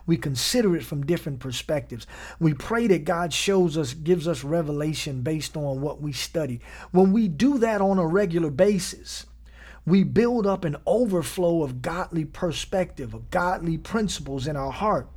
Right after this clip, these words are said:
right? And then what comes out of our mouth is based on that overflow because we've spent time meditating on that word. Right?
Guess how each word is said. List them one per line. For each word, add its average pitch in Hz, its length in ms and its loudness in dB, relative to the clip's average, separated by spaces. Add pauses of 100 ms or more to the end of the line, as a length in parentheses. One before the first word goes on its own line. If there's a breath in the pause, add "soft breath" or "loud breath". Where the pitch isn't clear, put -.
(440 loud breath)
right? 180 300 0 (240 loud breath)
And 170 220 2
then 247 180 6
what 185 220 2
comes 196 280 0
out 175 180 0
of 147 100 -4
our 147 140 -2
mouth 233 440 0
is 139 140 -4
based 156 400 -4
on 156 180 -2
that 170 220 -2
overflow 170 580 -2
because 143 340 -2
we've 151 220 -4
spent - 400 -2
time 160 560 -2
meditating 147 640 0
on 123 180 -4
that 127 180 -6
word. - 340 -10 (720 soft breath)
Right? 131 260 -8